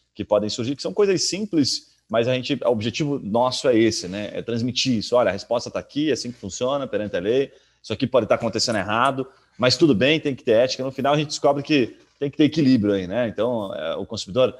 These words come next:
não tem ninguém que possa sair ganhando dinheiro e, e processando a empresa, porque <laughs> simplesmente a empresa não expôs o preço, não é bem assim. Mas dá pro cara dar uma liçãozinha de moral também, né? Ele vai lá e mete a boca no, no direct e fala, porra, expõe o preço porque tá errado isso aí, manda o link da lei,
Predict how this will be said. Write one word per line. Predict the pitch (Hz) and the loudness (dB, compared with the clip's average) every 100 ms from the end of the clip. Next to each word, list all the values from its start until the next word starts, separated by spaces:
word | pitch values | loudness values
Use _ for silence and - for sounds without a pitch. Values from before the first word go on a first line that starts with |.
| - - | -18 -8
não | 120 | -6
tem | 131 147 143 | 0 2 2
ninguém | 131 123 131 | 0 0 0
que | 131 | -4
possa | 123 131 123 | -2 -2 -2
sair | 127 | -2
ganhando | 120 123 127 | -2 -2 -2
dinheiro | 98 117 127 | -2 0 2
e, | 113 110 | 0 -2
e | |
processando | 98 113 - 117 - 113 | -6 -4 -4 -4 -4 -4
a | |
empresa, | 101 113 123 120 | 0 2 2 0
porque | - 131 113 123 - | -2 0 0 -2 -6
<laughs> | - | -20
simplesmente | - 110 117 113 117 | -10 -8 -4 -2 -2
a | |
empresa | 120 120 117 | -2 0 0
não | 120 | 0
expôs | 120 - 120 | -2 -2 -2
o | 120 | -2
preço, | 113 104 87 101 | 0 0 0 -4
não | |
é | 104 | -4
bem | 120 | -2
assim. | 123 - 113 90 _ _ _ | -2 -2 -4 -6 _ _ _
Mas | 120 | 0
dá | 160 | 0
pro | 175 | 0
cara | 165 170 | -2 0
dar | 160 | 2
uma | 160 | 2
liçãozinha | 151 165 143 143 | 0 -2 -2 -2
de | 147 | 0
moral | 156 123 92 | 2 2 2
também, | 85 87 85 | -4 -8 -6
né? | 117 143 | -2 -2
Ele | 95 | 0
vai | 101 | 0
lá | 110 | 0
e | 127 | -2
mete | 120 135 113 | -4 -4 -4
a | |
boca | 92 123 113 | -2 -2 -2
no, | 101 95 | -4 -4
no | 98 95 | -6 -4
direct | 98 107 131 135 | 0 2 2 0
e | 131 | -6
fala, | - 120 | -2 -2
porra, | - 113 87 | 0 -2 -2
expõe | - - 131 | -6 -4 -4
o | |
preço | 120 117 135 | 0 -2 -2
porque | - 131 | -6 -4
tá | 123 | -2
errado | 113 110 | 0 -2
isso | 107 104 | -4 -2
aí, | 110 131 - _ - | 0 -2 -6 _ -2
manda | 113 131 | 2 4
o | |
link | 123 127 | 4 2
da | 117 | 2
lei, | 98 113 139 127 | 2 4 2 0